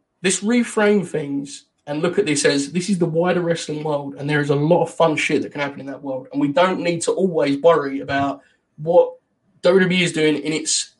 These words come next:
successfully isolated position, what they have achieved. They've got themselves away from that.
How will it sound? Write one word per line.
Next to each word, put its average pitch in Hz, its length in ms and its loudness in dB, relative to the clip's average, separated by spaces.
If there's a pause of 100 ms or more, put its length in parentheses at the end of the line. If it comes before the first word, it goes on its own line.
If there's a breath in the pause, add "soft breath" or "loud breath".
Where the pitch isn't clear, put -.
(140)
successfully - 1120 2
isolated 165 580 2
position, 143 560 -6
what 147 160 -6
they 156 120 6
have 151 100 4
achieved. 139 380 -2
They've 147 160 -4
got 185 140 4
themselves 170 340 2
away 151 200 2
from - 220 -10
that. - 200 -20